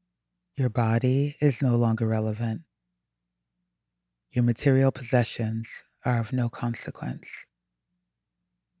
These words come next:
Your loved ones are prepared to say goodbye. Your will to live cannot carry your body forward.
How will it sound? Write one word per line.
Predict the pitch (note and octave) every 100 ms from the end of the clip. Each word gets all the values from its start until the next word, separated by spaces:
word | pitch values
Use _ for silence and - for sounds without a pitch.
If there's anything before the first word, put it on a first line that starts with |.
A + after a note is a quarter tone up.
| _ _ _
Your | C3
loved | A#2+ B2 B2
ones | C3 A#2+ A#2 A#2 - -
are | A#2+
prepared | - - B2 A#2+ A#2+ A#2
to | -
say | - -
goodbye. | A#2+ A#2+ A#2 A#2+ A2+ A2+ - _ _ _ _ _ _ _ _ _ _ _ _ _ _ _ _ _ _
Your | B2 A#2+
will | A#2+ B2
to | - B2
live | A#2 A#2+ A2+ A2 -
cannot | - B2+ A2+ A#2
carry | - A#2 A2
your | A2 A2
body | A2 G#2+ A2
forward. | - A2+ G#2+ A2 A#2